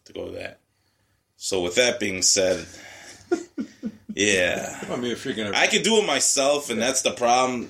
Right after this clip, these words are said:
Speaker 1: Uh, it's just, it's tedious and time consuming, and that's what I'm probably gonna wind up doing, is just repairing it myself. There'll be a lot of cursing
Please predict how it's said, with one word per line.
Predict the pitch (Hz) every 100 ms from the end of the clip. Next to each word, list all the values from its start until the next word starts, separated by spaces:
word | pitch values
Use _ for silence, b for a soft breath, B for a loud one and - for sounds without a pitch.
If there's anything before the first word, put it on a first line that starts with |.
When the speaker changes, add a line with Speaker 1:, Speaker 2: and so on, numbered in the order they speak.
| -
Speaker 1:
Uh, | -
it's | 101 107
just, | 113 - - _ _ _ _
it's | 110 -
tedious | - - 117 123 120 104
and | 104
time | - 113 113
consuming, | 107 - 113 113 110
and | 101
that's | 92 -
what | 104
I'm | 98
probably | 90 104 98
gonna | 95 92
wind | 95
up | 92
doing, | 95 98 95 - b b b -
is | 90
just | 95 95
repairing | 90 101 95 92
it | 76
myself. | 90 - 95 95 - - b b b b b -
There'll | 98
be | 98
a |
lot | 90 87
of | -
cursing | 95 90 92 87